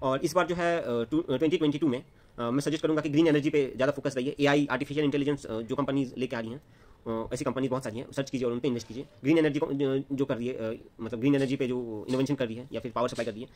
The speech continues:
ऐसी companies को आप चूज़ कर सकते हो। ये electric vehicle पे आप लगा सकते हो गाइस, जो companies electric vehicle बना रही हैं। ये revolutionary, मतलब, ये है, अ, companies हैं, अ, ideas हैं, तो ऐसे, अ, ऐसे, मतलब, companies का growth होने का chance अच्छा रहता है। तो मुहूर्त trading का फ़ायदा उठाइए, बिल्कुल से invest कीजिए, कुछ शे-, अ, sell मत कीजिएगा,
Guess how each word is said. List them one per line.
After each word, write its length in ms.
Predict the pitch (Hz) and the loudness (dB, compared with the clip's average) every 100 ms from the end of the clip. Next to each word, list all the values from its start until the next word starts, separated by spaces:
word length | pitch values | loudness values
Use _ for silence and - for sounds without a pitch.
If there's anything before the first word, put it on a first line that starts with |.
| - - | -10 -6
ऐसी 140 | 127 | -2
companies 260 | - 135 127 | 0 0 -2
को 80 | |
आप 60 | 127 | -6
चूज़ 220 | - 120 | -6 -6
कर 60 | 127 | -6
सकते 200 | 120 120 | -6 -8
हो। 140 | 123 - - - | -8 -12 -18 -4
ये 120 | 143 | -2
electric 340 | 131 156 185 151 | 2 2 2 0
vehicle 260 | 151 151 | 2 0
पे 100 | 143 | 2
आप 180 | 143 - | 0 2
लगा 140 | 123 | 0
सकते 200 | 120 120 | 0 -2
हो 20 | 120 | -4
गाइस, 160 | 120 | -4
जो 120 | 120 | -4
companies 280 | 123 127 127 | -2 -2 -4
electric 220 | 131 131 | -4 -4
vehicle 180 | 123 123 | -4 -4
बना 140 | 117 113 | -4 -6
रही 120 | 113 | -8
हैं। 100 | 113 - - | -12 -14 2
ये 60 | 147 | 4
revolutionary, 520 | 147 160 160 170 170 | 6 4 4 2 2
मतलब, 220 | 156 143 139 | 2 0 -2
ये 80 | |
है, 80 | 123 | -4
अ, 80 | 156 - 107 110 110 - | -6 -12 -10 -8 -10 -8
companies 300 | 131 127 127 | -4 -2 -2
हैं, 100 | 147 - | -6 -10
अ, 160 | 98 101 | -6 0
ideas 320 | 127 135 127 | 2 2 0
हैं, 140 | 147 | -6
तो 200 | 127 120 - | -8 -8 -4
ऐसे, 160 | 151 170 | -4 -4
अ, 420 | 143 - 135 131 139 | -4 -4 -2 -2 -2
ऐसे, 240 | 139 165 | 0 0
मतलब, 200 | 156 147 | 0 -2
companies 400 | 151 147 151 143 | 0 2 0 0
का 300 | - 135 131 | -4 -2 -2
growth 300 | 117 156 - | 0 0 0
होने 100 | 151 | -2
का 60 | 147 | -2
chance 160 | 139 | -2
अच्छा 160 | - 117 | -4 -6
रहता 120 | 110 | -6
है। 60 | - - - | -12 -18 -2
तो 60 | 185 | 2
मुहूर्त 280 | 185 202 202 | 4 2 2
trading 200 | 170 165 | 2 2
का 180 | 131 | 0
फ़ायदा 220 | 107 120 135 | 0 -2 -2
उठाइए, 200 | 143 165 | -4 -10
बिल्कुल 500 | - _ - 131 170 | -14 _ -6 -2 2
से 60 | |
invest 180 | 147 143 | 2 0
कीजिए, 200 | 131 160 - | -4 -8 -6
कुछ 180 | 196 - | -6 -4
शे-, 200 | - 160 | -4 -2
अ, 200 | 113 104 - - - | -2 -6 -10 -20 -8
sell 160 | - 180 | 2 2
मत 100 | - | 2
कीजिएगा, 280 | 113 120 | -4 -8